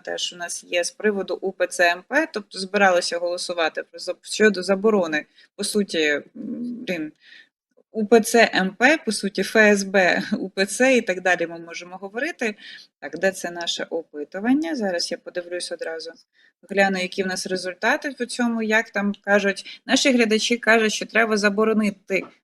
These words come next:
дев'яносто три відсотки У П Ц М П. А, ні,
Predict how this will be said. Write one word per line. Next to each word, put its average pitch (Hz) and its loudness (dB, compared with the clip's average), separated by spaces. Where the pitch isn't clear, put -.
дев'яносто 220 2
три 196 0
відсотки - -6
У 190 -10
П 185 0
Ц - -2
М 170 -8
П. 247 0
А, 185 4
ні, 214 8